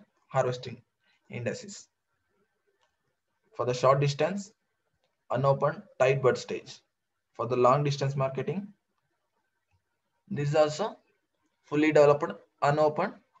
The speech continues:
tight bud stage. For the export market, we have to harvest at the early, early morning, at the cool, a cooler time. Then this is also for tight bud stage.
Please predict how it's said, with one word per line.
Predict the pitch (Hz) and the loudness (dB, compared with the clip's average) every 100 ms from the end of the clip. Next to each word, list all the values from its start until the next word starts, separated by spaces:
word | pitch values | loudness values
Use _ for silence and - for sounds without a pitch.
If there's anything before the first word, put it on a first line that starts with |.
| _ | _
tight | - 131 120 | 2 2 2
bud | 110 | -4
stage. | - - - - - _ _ _ _ _ _ _ _ _ _ _ _ _ _ - | -4 -10 -14 -14 -20 _ _ _ _ _ _ _ _ _ _ _ _ _ _ -2
For | 143 | 2
the | 143 | 4
export | 139 - - 185 185 | 2 -4 0 2 2
market, | 139 127 135 156 - - | 2 2 0 -6 -8 -16
we | 151 | -6
have | 151 151 | -2 -2
to | 156 147 - | 2 0 2
harvest | 139 143 151 151 | 2 4 2 0
at | 139 | 0
the | 196 226 _ _ _ _ - | -2 -6 _ _ _ _ 0
early, | - 156 156 147 - _ _ _ _ _ _ _ _ _ 127 | 2 2 -2 -4 -12 _ _ _ _ _ _ _ _ _ -2
early | 143 151 | 0 2
morning, | 135 120 98 - _ _ - | 2 0 -4 -16 _ _ -6
at | 127 | -4
the | 151 | -4
cool, | - 156 160 - _ _ _ _ _ | -2 -2 -4 -10 _ _ _ _ _
a | - | -10
cooler | 143 147 139 | -2 2 2
time. | 107 92 - _ _ _ _ _ _ _ _ _ _ _ _ _ _ _ _ _ - | 0 -2 -4 _ _ _ _ _ _ _ _ _ _ _ _ _ _ _ _ _ -10
Then | 139 139 | -4 0
this | 143 143 | 2 4
is | |
also | 151 143 147 | 4 4 0
for | 147 - - - _ _ _ _ | 0 -2 -4 -14 _ _ _ _
tight | 135 135 127 | 4 4 6
bud | 123 | 2
stage. | - - - - | 2 -8 -10 -12